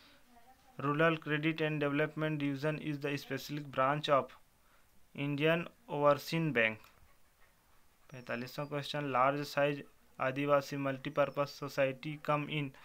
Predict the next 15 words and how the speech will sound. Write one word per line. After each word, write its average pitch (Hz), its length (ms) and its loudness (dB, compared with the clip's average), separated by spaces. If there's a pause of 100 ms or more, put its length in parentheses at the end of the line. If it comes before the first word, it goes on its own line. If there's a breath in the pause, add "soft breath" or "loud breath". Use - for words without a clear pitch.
(400 loud breath)
उन्नीस 143 240 -2
सौ 147 60 -2
इकहत्तर 143 440 0
में 147 140 0
आया 147 160 4
था, 156 140 -2
the 143 200 2
headquarter 147 640 2
of 151 160 4 (1300 loud breath)
World 151 240 6
Trade 151 320 2
Organization, 139 960 4
डब्ल्यूटीओ 143 760 0
is 139 300 -4
a 165 140 2